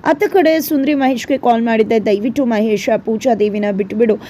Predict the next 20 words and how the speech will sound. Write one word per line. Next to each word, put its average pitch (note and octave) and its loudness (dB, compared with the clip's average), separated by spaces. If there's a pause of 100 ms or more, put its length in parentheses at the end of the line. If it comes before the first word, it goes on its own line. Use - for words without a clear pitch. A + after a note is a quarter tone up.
(200)
ನಿನ್ಗೆ D4+ 4
ಏನ್ F4 0
ಬೇಕು F4+ 2
ಅದನ್ನ C4+ 2
ನಾನ್ A#3+ -2
ಕೊಡ್ತೀನಿ, A#3 -4
ಎಲ್ಲಿದ್ಯಾ C4+ 0
ಅನ್ನೋದನ್ನ A#3 0
ಲೊಕೇಶನ್ A3 -2
ಕಳ್ಸು" A3 -2
ಅಂತಿದ್ರೆ, B3+ 0
"ಏನೇ A#3 0
ಹೇಳ್ತಿದ್ಯಾ, C#4 0
ನಿನ್ಗೆ G#3+ 0
ಆಯ್ಕೊಂಡು A#3+ -2
ತಿಂತಿದ್ಯಾ, G#3 -6
ನೀನ್ C4 -4
ನನಗ್ B3 -2
ದುಡ್ಡು G3+ -4
ಕೊಡ್ತೀಯಾ, G3+ -2